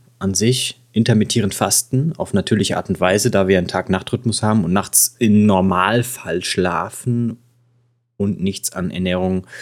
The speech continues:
beziehungsweise an Nahrung zu uns nehmen. Und dementsprechend der Körper eine Zeit lang Pause hat,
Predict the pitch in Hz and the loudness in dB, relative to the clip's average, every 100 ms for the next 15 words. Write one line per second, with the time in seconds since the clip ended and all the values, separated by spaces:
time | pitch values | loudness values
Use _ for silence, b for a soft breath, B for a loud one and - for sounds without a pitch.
0 | B B - 104 92 87 90 90 87 87 | B B -8 -4 -2 0 0 0 -2 -4
1 | - 107 87 92 90 147 B B B B | -2 -2 -2 -2 -2 -2 B B B B
2 | B B - 104 104 - 104 92 95 - | B B -2 2 2 0 -6 -4 -6 -2
3 | 104 104 95 90 - 92 - - - 185 | -2 0 -2 -2 -2 -2 -2 -4 -2 -2
4 | 185 175 _ _ _ _ _ _ - - | -2 -6 _ _ _ _ _ _ -20 -20
5 | - - 135 117 85 101 123 - | -8 2 2 4 0 -4 -8 -14